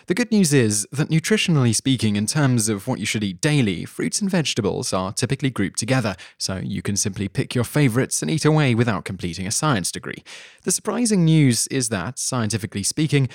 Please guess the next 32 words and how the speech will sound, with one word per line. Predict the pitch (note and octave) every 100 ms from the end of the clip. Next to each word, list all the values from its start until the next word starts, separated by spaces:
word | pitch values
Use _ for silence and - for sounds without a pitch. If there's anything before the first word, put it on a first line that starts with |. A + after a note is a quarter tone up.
| -
many | - C#3+ G#3+
of | -
the | D#3
foods | - C3 A2
we | A#2 A2+
refer | G#2+ C3 A#2
to | A2 G#2
as | -
vegetables | D#3+ D3+ - G#2+ G2+ G2 - -
are | F#2 G2+ F2
actually | B2+ C3+ - G2
fruits. | - A#2 D2+ - - _ _ _ - -
For | - F3+
instance, | D#3+ - D#3+ - -
would | G#3+ G#3 G3+
you |
believe | F3+ E3 C#3 A2+
that | A#2 G2
beans, | A2 G2+ G#2 A#2+ -
corn, | - G#2+ F#2+ G#2 B2+
bell | G#2 G#2 G#2
peppers, | - G2 A#2 A2+
peas, | - G#2 G2 A2+ A2+
eggplants, | F#2 G2 - G2 A2+
pumpkins, | - G#2+ G2 G#2 G#2+ -
cucumbers, | - C#3 B2 G#2 G2+
squash, | - - G2+ A#2+ - -
and | D3+ C#3 B2
tomatoes | C3 C#3 C3 F#2 G2 B2
are | A#2
all | A#2
fruits? | - E2 A2+ - -